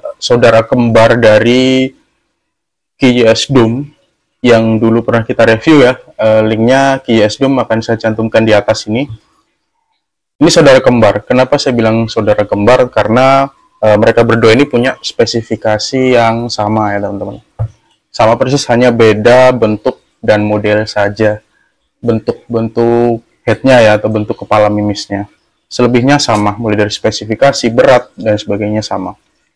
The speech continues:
Untuk mimis ini, ini, eh, namanya Kia Streamline ya, teman-teman. Kia Streamline, mimis ini cukup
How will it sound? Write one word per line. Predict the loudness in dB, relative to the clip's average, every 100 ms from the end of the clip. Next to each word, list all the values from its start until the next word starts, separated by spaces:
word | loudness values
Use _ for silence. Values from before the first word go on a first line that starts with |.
| _ _ _ _ _ _ -4
Untuk | -4 0 0 -2 -4
mimis | 0 2 4 2 0 -4 -8 -2
ini, | 0 2 0 0 -2 -4 -10 _ _ _ _ -2
ini, | 0 0 -2
eh, | -8 -2 2
namanya | 2 2 2 0 -2
Kia | -2 0
Streamline | -2 -2 -2 0 2 2 0
ya, |
teman-teman. | -2 -4 -6 -8 -10 _ _ _ _ _
Kia | -4 -4
Streamline, | -4 -2 0 2 2 2 -4 _ _ _ _ _ _ _
mimis | -2 0
ini | 0
cukup | 0 -2 -4